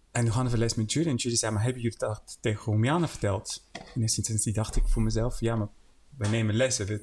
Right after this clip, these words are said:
we horen niet, en het is in dezelfde team. Waarom moet ik het nou per se vertellen?" Eh, en toen zei, "Ja, je hoort ook bij, eh, leraar. Dus je moet het ergens vertellen. En natuurlijk is het, natuurlijk is het geen probleem.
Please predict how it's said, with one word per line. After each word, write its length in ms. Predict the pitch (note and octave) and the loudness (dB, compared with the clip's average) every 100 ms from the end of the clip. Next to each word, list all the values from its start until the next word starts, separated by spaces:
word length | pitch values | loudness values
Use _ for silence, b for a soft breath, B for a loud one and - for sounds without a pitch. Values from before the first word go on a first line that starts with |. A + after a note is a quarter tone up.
| - | -4
we 80 | A2 | -2
horen 280 | G#2+ G#2+ G#2+ | 0 2 0
niet, 180 | A2 - | -2 -2
en 120 | A2 | -2
het 140 | G#2 | 0
is 160 | A#2 - | 0 2
in 80 | A2+ | 2
dezelfde 440 | G#2+ A#2+ A2+ G#2+ | 2 2 2 0
team. 340 | - C3+ G2+ A2 B B B B B B - | 0 0 0 -4 B B B B B B -14
Waarom 260 | - A#2 G#2+ | -4 0 2
moet 120 | G#2+ | 2
ik 80 | - | 0
het 80 | G#2+ | -2
nou 120 | G#2 | -2
per 160 | - G#2 | 0 0
se 220 | G#2+ G2+ | 0 -2
vertellen?" 640 | - - - B2+ F3 A3+ B B B B _ _ | -4 -6 0 2 2 0 B B B B _ _
Eh, 100 | A#2 | 0
en 60 | A2+ | 2
toen 160 | A2 A2+ | 2 0
zei, 140 | C#3 | 0
"Ja, 220 | C#3 G2 G#2 _ - | 0 0 -4 _ -2
je 160 | A#2 | 0
hoort 280 | G#2 A#2 A2+ | 2 2 2
ook 180 | G#2 G#2+ | 0 0
bij, 380 | G2 G#2 A2 A2 | 0 2 2 2
eh, 60 | |
leraar. 540 | A#2 D#3 D3+ F#2 G#2+ C3+ | 2 2 0 -2 -6 -8
Dus 300 | G2+ - - | -2 0 2
je 80 | B2 | 2
moet 140 | G2+ | 0
het 100 | A2 | 0
ergens 220 | G2 G2 | 0 0
vertellen. 400 | - - E3 A2+ | -2 -2 0 2
En 60 | G2+ | 0
natuurlijk 340 | G2+ A#2 G#2+ | 2 0 0
is 80 | - | -2
het, 160 | A2+ G#2+ | -2 0
natuurlijk 320 | G#2 C3+ A#2 | 0 0 0
is 80 | G#2 | -2
het 100 | - | -2
geen 140 | G#2+ | -2
probleem. 520 | F#2+ A2 C#3+ A2 C3 | -2 0 2 0 -4